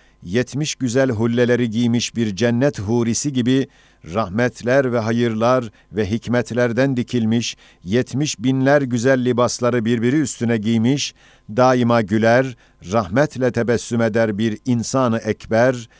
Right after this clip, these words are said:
ve ondaki insan nev'ini bir kainatı sura ve her bir insanı bir alemi asgar müşahede eder, bütün ruhu canıyla, "Elhamdülillahi Rabbil alemin, Errahmanirrahim,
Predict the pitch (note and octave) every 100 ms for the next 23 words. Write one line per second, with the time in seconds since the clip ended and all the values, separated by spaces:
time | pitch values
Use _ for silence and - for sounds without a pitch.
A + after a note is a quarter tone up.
0 | _ _ E2+ A#2 - B2 B2 B2+ C#3 B2+
1 | B2 - C#3 C#3+ B2+ B2 B2 B2 A#2+ -
2 | _ - G#2+ A2 - A2+ A#2 A#2 C#3 -
3 | A#2+ - A2+ G#2+ A2 B2+ A#2+ _ _ _
4 | _ A2 A2+ C#3 D#3+ C3 B2+ B2+ B2 -
5 | B2 B2 G#2+ A#2+ - A#2 A#2 A#2 A#2 A#2
6 | G#2 - C3 D3 A#2 A2+ G#2 G#2 G#2 G#2
7 | G#2 A#2 A#2+ - _ _ - F2 A#2 C3
8 | A#2 A#2 D3 A#2 G#2 A2+ A2 A#2 C3 C3+
9 | C3 A#2+ _ _ _ A#2 A#2 - D#3 C3
10 | B2 A#2 A2+ B2+ A#2 A#2+ A#2 G2+ A2+ G#2+
11 | A2 G#2+ G#2+ A2 B2 A#2 G2+ E2 - _
12 | - A#2+ A#2 A2+ - C3 B2+ A2+ G#2 G#2+
13 | A2 B2 C3 C3